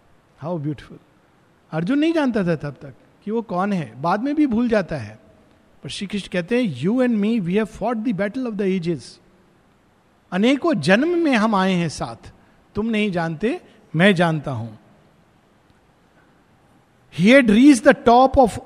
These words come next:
all that can be known।" जो कुछ जाना जा सकता है, सब कुछ, ज्ञेय की ultimate सीमा पर अश्वत्थपति पहुंच गए हैं। इसके आगे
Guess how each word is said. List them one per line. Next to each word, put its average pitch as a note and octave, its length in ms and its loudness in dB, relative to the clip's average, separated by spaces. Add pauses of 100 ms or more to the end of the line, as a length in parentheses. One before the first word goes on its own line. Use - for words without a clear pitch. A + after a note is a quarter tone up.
all A#3+ 400 8
that A#3+ 220 2
can G3+ 200 0
be G3 120 0
known।" D#3 260 -4 (380)
जो F#3 260 2
कुछ B3 200 -2
जाना G3+ 360 -2
जा F3 240 -4
सकता E3+ 380 -6
है, G3+ 300 -4 (240)
सब - 340 -2
कुछ, - 340 -2 (260)
ज्ञेय F3+ 460 4
की C4 300 0
ultimate A3+ 580 -2
सीमा F#3 260 -2
पर G#3+ 180 -2
अश्वत्थपति F3+ 580 -6
पहुंच D3 300 -2
गए C#3+ 80 -4
हैं। C#3+ 80 -4
इसके C#3+ 220 -4
आगे F3+ 320 2